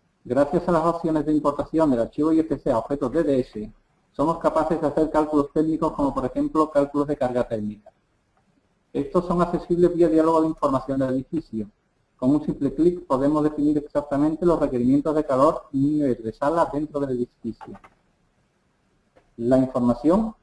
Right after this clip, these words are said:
puede visualizarse directamente como texto en la sala. Además,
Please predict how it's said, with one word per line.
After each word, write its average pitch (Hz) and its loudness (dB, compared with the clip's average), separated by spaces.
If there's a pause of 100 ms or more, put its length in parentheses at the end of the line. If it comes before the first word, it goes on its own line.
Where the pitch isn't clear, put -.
(200)
puede 165 2
visualizarse 151 0
directamente 156 0
como 139 -4
texto - -4
en 156 -2
la 147 0
sala. 110 -2 (2750)
Además, 127 0